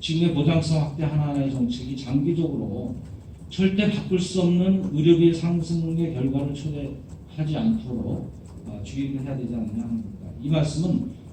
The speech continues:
앞으로 삼 년간의 정책의 문제가 아니고 이 삼 년으로 끝나는 거는 정부지만, 정권이지만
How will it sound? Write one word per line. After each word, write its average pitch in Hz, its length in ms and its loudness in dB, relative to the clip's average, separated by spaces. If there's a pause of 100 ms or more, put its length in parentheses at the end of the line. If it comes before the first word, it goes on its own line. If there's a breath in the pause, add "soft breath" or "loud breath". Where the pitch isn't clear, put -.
(120)
앞으로 160 200 -2
삼 190 240 2
년간의 208 360 4
정책의 151 400 4
문제가 143 240 0
아니고 110 420 -2
이 127 40 -4
삼 196 280 4
년으로 196 300 6
끝나는 196 400 4
거는 180 400 4
정부지만, 143 680 4 (280)
정권이지만 156 1000 4